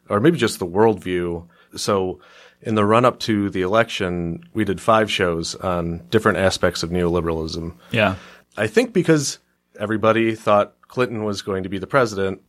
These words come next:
Speaker 1: and here's us describing what we're gonna be under for the next four years.
Speaker 2: Yeah.
Speaker 1: Uh, didn't turn out that way. Um, but I noticed that you only mentioned neoliberalism twice, uh, in your,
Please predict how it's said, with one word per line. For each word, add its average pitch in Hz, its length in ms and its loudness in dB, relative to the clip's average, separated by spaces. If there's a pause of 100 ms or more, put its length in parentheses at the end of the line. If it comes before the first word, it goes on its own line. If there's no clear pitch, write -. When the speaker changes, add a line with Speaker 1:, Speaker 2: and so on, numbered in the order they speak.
(120)
Speaker 1:
and 90 580 -2 (400)
here's 98 560 -2 (160)
us 113 200 -2
describing 98 540 0
what 101 160 0
we're 95 140 -4
gonna 92 140 -2
be 92 160 0
under 90 280 0
for 87 140 -6
the 85 160 -4 (300)
next 90 240 -4
four 92 200 0
years. 87 460 -2
Speaker 2:
Yeah. 95 220 -2 (600)
Speaker 1:
Uh, 95 200 2
didn't 110 240 0
turn 117 180 2
out 80 220 0
that 80 180 -2
way. 87 280 -2 (600)
Um, 95 420 2 (200)
but 107 180 2
I 117 100 4
noticed 147 340 4
that 120 180 2
you 123 440 0 (100)
only 127 360 2
mentioned 113 380 0
neoliberalism 98 840 0
twice, 127 500 -2 (180)
uh, 110 360 0
in 113 140 -2
your, 110 520 2